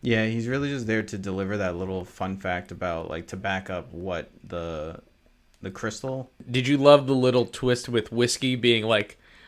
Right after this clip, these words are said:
Speaker 2: highly intelligent and, like, <laughs> goal motivated? Like, so awesome. I forgot about that. It was fun to see again.
Speaker 1: Yeah, it, that's what I'm saying. This is a very fun movie. I feel like it's something that you could just, like, you know,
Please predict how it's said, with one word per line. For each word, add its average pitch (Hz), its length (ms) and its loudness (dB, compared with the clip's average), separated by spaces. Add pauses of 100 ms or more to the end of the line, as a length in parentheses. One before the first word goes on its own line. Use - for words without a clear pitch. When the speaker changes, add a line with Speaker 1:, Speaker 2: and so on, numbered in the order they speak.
Speaker 2:
highly 127 420 8
intelligent 117 720 2
and, 113 120 -2
like, 117 340 2
<laughs> - 20 -6
goal 143 360 10 (240)
motivated? 147 760 8
Like, 127 200 6
so 156 320 8
awesome. 117 460 2 (420)
I 143 100 12
forgot 123 380 6
about 107 300 4
that. 98 260 2
It 113 80 -4
was 117 200 -6
fun 107 180 -4
to 104 80 -6
see 98 240 -4
again. 107 240 -8 (300)
Speaker 1:
Yeah, 147 180 2
it, 113 220 0
that's 120 340 0
what 123 320 0
I'm 104 140 -4
saying. 101 260 -2
This 107 140 -4
is 110 80 -4
a 117 60 0
very 101 280 4
fun 95 320 -6
movie. 120 320 -6 (260)
I 101 60 -4
feel 101 160 -2
like 95 160 0
it's 92 160 -8
something 98 240 -4
that 98 80 -2
you 90 100 -4
could 95 240 -10
just, 85 220 -10
like, 78 220 -6
you 82 80 -10
know, 78 100 -8